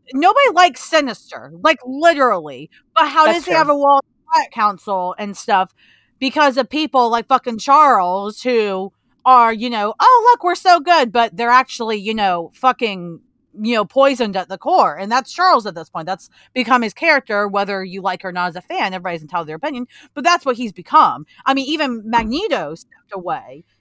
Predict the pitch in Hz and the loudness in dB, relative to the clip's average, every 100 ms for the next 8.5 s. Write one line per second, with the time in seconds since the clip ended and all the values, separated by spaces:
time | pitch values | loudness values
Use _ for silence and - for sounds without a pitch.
0 | _ 226 226 190 - 175 - 254 226 208 | _ -4 -4 -4 -12 _ -6 -2 0 0
1 | 214 - 196 175 185 170 165 156 151 208 | -4 -2 -2 0 -6 -6 -6 -8 -6 -8
2 | 202 240 185 170 202 - 160 143 - 294 | -2 -4 -4 -6 -8 -8 -12 -12 0 2
3 | 208 151 117 151 226 180 240 165 139 - | 2 -6 -14 -6 -6 -4 -6 -6 -10 -10
4 | 208 196 165 160 _ _ 233 _ - 679 | -10 -8 -8 -14 _ _ _ _ -16 -12
5 | 349 220 220 277 302 - 320 285 226 247 | -6 -6 -4 -4 -6 -2 -2 -2 -6 -6
6 | 214 214 180 _ 226 190 175 196 180 349 | -2 -4 -4 _ -4 -4 -10 -12 -8 -6
7 | 381 196 170 151 151 160 180 170 220 185 | -6 -8 -12 -14 -16 -16 -18 -12 -8 -8
8 | _ _ 220 156 160 | _ _ -6 -6 -16